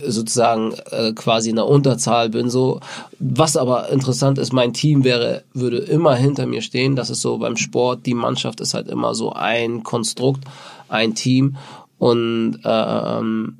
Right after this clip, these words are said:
da ist aber, äh, hat man halt mehr Abstand zugesucht, weil's halt auch einfach gefährlich ist, so, ne? Also es ist halt dann schon so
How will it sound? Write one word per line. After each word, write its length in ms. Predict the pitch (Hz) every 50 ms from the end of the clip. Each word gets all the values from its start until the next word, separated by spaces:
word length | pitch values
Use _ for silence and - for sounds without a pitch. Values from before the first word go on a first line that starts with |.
| _ -
da 320 | - 139 117 110 113 123
ist 140 | 120 - -
aber, 1120 | 127 120 120 120 120 117 117 120 - - - - 120 117 120 120 120 117 117 110 - - 110
äh, 20 | 104
hat 140 | 123 -
man 140 | 147 131 120
halt 160 | 120 123 131
mehr 180 | 135 123 117 120
Abstand 380 | 120 135 - - 127 120 113 -
zugesucht, 500 | - 123 113 107 101 101 104 101 - -
weil's 180 | 107 104 95 -
halt 140 | 110 110 -
auch 120 | - - -
einfach 280 | - 104 - - 113
gefährlich 540 | - - - - 120 120 135 147 117 - -
ist, 140 | - - -
so, 100 | - -
ne? 160 | 98 101 113
Also 220 | 110 98 101 104 101
es 120 | 101 95
ist 100 | 110 113
halt 160 | 120 113 113
dann 160 | 117 113 123 120
schon 180 | 117 127 127 117
so 220 | 120 120 113 98